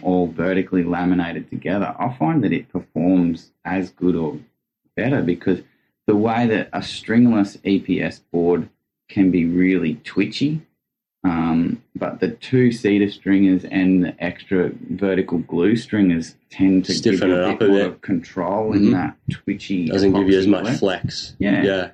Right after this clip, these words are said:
Speaker 2: Mm-hmm.
Speaker 1: And it tends, like, I first discovered that with the one I did earlier where I had a, a two parabolic stringers where I bent the cedar around. I just carved off, like, thirty mil or so from a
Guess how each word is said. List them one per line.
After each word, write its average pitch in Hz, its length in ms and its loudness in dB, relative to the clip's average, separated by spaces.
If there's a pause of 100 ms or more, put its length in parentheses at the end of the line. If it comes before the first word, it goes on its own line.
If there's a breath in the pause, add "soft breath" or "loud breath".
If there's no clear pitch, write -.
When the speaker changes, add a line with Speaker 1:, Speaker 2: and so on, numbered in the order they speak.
(140)
Speaker 2:
Mm-hmm. 92 180 -4
Speaker 1:
And 120 120 2
it - 140 -6 (680)
tends, 117 500 2
like, - 300 -8 (480)
I - 80 -10 (100)
first 127 300 -2
discovered 98 560 -4
that 87 260 -6
with 92 220 -2
the 80 280 -4
one 95 200 0
I 90 100 -2
did 85 200 -2
earlier 92 340 0
where 82 160 -4
I 85 60 -6
had 87 220 -4
a, 78 240 -10
a - 100 -18
two 92 560 -2 (500)
parabolic 107 640 -4
stringers 135 400 2
where 95 120 -2
I 85 40 -4
bent 98 460 -4
the 95 80 -6
cedar 92 560 -2
around. 101 540 0 (220)
I 92 80 -2
just 87 260 -4 (180)
carved 87 480 -6
off, 85 220 -6 (180)
like, - 300 -10 (160)
thirty 85 300 -2
mil 87 240 0
or 92 120 0
so 90 380 -4
from 87 200 -2
a 80 180 -4